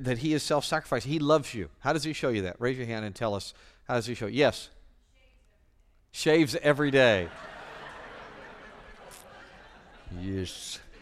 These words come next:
And he still is. That's very nice to see. The first works are continuing. That's good. It'd been much funnier if Bob had had a big beard. Wouldn't that have been awesome?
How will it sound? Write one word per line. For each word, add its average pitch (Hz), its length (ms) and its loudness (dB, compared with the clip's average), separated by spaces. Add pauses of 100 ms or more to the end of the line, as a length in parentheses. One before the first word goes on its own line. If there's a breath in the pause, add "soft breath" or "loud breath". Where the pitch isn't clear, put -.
And 131 120 2
he 139 80 6
still 147 280 8
is. 98 240 4
That's 117 180 0
very 123 200 2
nice 120 260 2
to - 80 -4
see. 117 160 0
The 110 140 2
first 143 320 2
works 135 260 4
are 131 80 -4
continuing. 113 640 -2
That's 110 180 0
good. 123 300 4 (680 loud breath)
It'd 135 160 2
been 160 200 4
much 180 240 8
funnier 165 420 8
if 117 80 4
Bob 139 240 10
had 127 100 6
had 123 120 6
a - 20 2
big 113 320 2
beard. 123 400 4
Wouldn't 135 140 2
that 139 60 4
have 135 60 2
been 127 100 4
awesome? 127 480 4